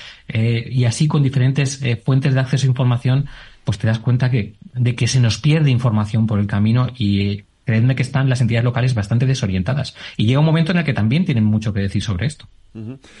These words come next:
Speaker 2: Eh, sobre este asunto, os iba a cuestionar, eh, Fernando, también, eh, la burocracia, eh, o el exceso de burocracia, eh, del, del, sobre todo por el ámbito autonómico, la, el re-, por ese reparto, tam-, eh, ¿influye también en, en, en que haya más, eh,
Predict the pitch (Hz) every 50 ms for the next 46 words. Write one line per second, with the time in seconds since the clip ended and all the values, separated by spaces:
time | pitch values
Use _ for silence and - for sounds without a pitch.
0 | - 139 - - 117 110 110 107 - - 113 107 113 143 - - 196 160 - -
1 | 135 127 123 120 101 92 90 95 92 - 110 123 127 127 - 113 104 95 - 107
2 | 101 101 98 98 98 95 90 - - 92 104 110 107 101 90 98 101 104 107 92
3 | 95 101 - _ _ _ _ _ _ _ - - 107 104 98 110 107 104 98 -
4 | 123 135 139 - - 175 185 202 - _ _ _ _ _ _ _ _ _ - -
5 | - - _ _ - 120 113 110 110 107 107 104 104 101 98 - 104 104 101 98
6 | 92 - - 123 135 127 - 143 131 127 120 117 107 95 - 110 123 123 107 143
7 | 160 175 - - - - 90 104 92 92 95 90 90 87 87 90 90 85 87 82
8 | 87 90 78 - - - - - 85 - 101 104 104 123 117 107 101 98 101 92
9 | - 107 98 - 95 95 101 107 113 113 104 - - 92 92 92 90 90 87 87
10 | 82 80 92 87 - - 90 92 - 110 98 90 104 101 104 131 120 - 101 90
11 | 78 80 101 92 85 98 95 87 - - 113 120 127 143 - 104 95 104 123 143
12 | 147 123 107 98 92 90 90 90 92 90 82 - 95 90 95 92 90 80 73 87
13 | 90 90 92 98 - - - 98 92 85 80 82